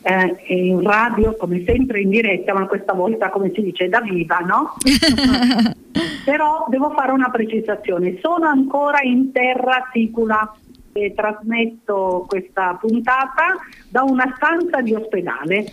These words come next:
Sto assistendo mia mamma e vicino a me c'è una cara amica, si chiama Lilli, che sta assistendo sua mamma. Quindi siamo due donne che assistono le mamme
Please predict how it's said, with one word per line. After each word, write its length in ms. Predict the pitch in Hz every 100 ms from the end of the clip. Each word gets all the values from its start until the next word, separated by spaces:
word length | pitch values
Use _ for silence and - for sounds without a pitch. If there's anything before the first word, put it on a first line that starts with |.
| -
Sto 120 | 208
assistendo 640 | 202 220 196 - 214 190 185
mia 180 | 233
mamma 580 | 294 349 403 277 185 175 - _ _
e 140 | - 214
vicino 400 | 220 220 233 214
a 40 |
me 220 | 214 220
c'è 180 | 220 202
una 220 | 196 196
cara 240 | 190 196 202
amica, 640 | 247 349 - - 160 156 - _ _ -
si 80 | 196
chiama 240 | 214 214
Lilli, 440 | 277 247 226 226 269
che 160 | 254
sta 240 | 233 208 202
assistendo 540 | 214 196 202 190 185
sua 140 | 185 185
mamma. 360 | 165 151 160
Quindi 340 | 165 294 262 -
siamo 260 | 214 190
due 200 | 185 254
donne 420 | 262 320 339 320
che 140 | 269 233
assistono 600 | 220 233 226 - 202 190
le 100 | 208
mamme 600 | 269 233 214 220 330 370